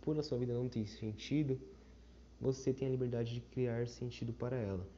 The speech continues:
Já o niilismo, o niilismo não é considerado uma escola filosófica,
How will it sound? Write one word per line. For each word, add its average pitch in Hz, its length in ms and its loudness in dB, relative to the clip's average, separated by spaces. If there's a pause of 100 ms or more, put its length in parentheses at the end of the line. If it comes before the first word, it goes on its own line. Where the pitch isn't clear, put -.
(1200)
Já 139 300 4
o 131 100 6
niilismo, 113 640 4 (160)
o 117 100 0
niilismo 120 320 2
não 139 120 0
é 151 60 0
considerado 120 400 -2
uma 117 100 -2
escola 113 280 -2
filosófica, 113 720 -2